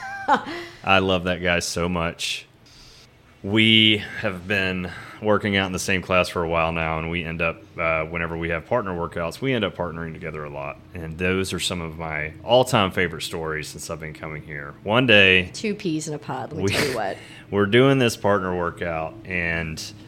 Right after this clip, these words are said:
Speaker 2: it was one of those where one of us is doing one exercise, the other one's on another. We were trying to meet some milestone. When you're done, you kinda swap and, uh, just back and forth, back and forth. Well,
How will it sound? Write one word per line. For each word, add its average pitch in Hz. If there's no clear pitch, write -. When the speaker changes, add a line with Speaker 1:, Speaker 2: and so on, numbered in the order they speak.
Speaker 2:
it 104
was 98
one 135
of 135
those 120
where 98
one 120
of 120
us 104
is 98
doing 101
one 95
exercise, 92
the 95
other 95
one's 90
on 87
another. 117
We 92
were 87
trying 95
to 90
meet 95
some 90
milestone. 92
When 87
you're 87
done, 90
you 82
kinda 85
swap 82
and, 78
uh, -
just -
back 107
and 90
forth, 85
back 80
and -
forth. 80
Well, 85